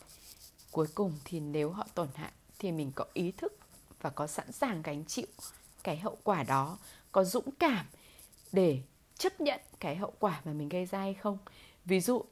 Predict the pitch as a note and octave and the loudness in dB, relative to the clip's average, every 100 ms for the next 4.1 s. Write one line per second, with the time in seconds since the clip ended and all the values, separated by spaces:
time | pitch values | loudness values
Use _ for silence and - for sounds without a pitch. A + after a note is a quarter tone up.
0 | - - - - _ _ - F#3+ G#3+ - | -18 -20 -20 -20 _ _ 4 4 2 2
1 | A#3+ F#3 D#3+ - A#3+ - A#3 G3+ C#3 D#3+ | 4 4 2 2 0 2 4 4 2 -4
2 | - - G#3 E3 D#3 D3+ D3 C3+ D#3 D#3+ | -6 4 6 6 4 4 2 2 2 2
3 | F#3 D3+ G3 F#3 E3+ G3 D3 F3 C3+ E3+ | 2 2 0 0 2 4 2 0 -6 -4
4 | D3+ | -6